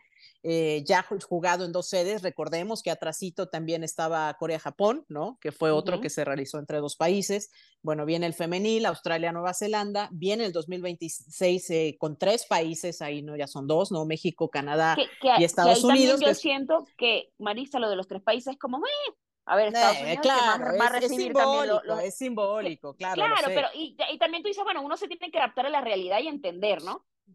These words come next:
Speaker 1: Claro.
Speaker 2: Pero, eh, Estados Unidos es el que se lleva la tajada más grande. Canadá está ahí como medio árbol tres. Y México que, que está luchando
Speaker 1: <laughs>
Speaker 2: por algunos,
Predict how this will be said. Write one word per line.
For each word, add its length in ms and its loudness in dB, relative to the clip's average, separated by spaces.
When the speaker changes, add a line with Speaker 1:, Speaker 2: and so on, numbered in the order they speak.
Speaker 1:
Claro. 300 2
Speaker 2:
Pero, 140 -2
eh, 420 0
Estados 340 0
Unidos 200 -4
es 60 -2
el 40 -12
que 200 -4
se 140 -10
lleva 140 0
la 100 0
tajada 280 -2
más 100 -10
grande. 320 -2
Canadá 340 -2
está 180 -4
ahí 100 -2
como 420 -2
medio 400 2
árbol 340 2
tres. 400 0
Y 180 -2
México 540 -2
que, 240 0
que 60 -6
está 180 0
luchando 420 0
Speaker 1:
<laughs> 20 -18
Speaker 2:
por 120 2
algunos, 460 0